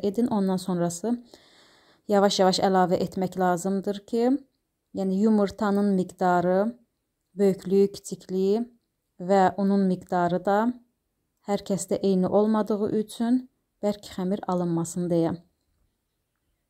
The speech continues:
Yumşaq, ələ yapışmayan xəmir yoğururuq. Xəmir toparlanmağa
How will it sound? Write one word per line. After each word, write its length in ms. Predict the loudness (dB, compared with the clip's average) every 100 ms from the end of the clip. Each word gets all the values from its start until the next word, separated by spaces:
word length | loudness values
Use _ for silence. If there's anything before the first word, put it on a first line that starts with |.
| _ _ _ _ _ _ _ _ _ _ _ _ _ _ _ _ _ _ _ _ _ _ _ _ _ _ _ _ _ _ _ _ _ 4
Yumşaq, 540 | 6 6 4 -2 -2 -2
ələ 220 | 0 0
yapışmayan 640 | 0 -6 -8 -6 -4 -2 -4 -4
xəmir 460 | -2 0 -2 -4 _ _ _ _ _
yoğururuq. 840 | -2 0 0 -2 0 0 0 -4 _ _ _ _ _ _ _ _ _ _ _
Xəmir 300 | 6 6 4
toparlanmağa 680 | -2 -2 0 0 -2 -2 0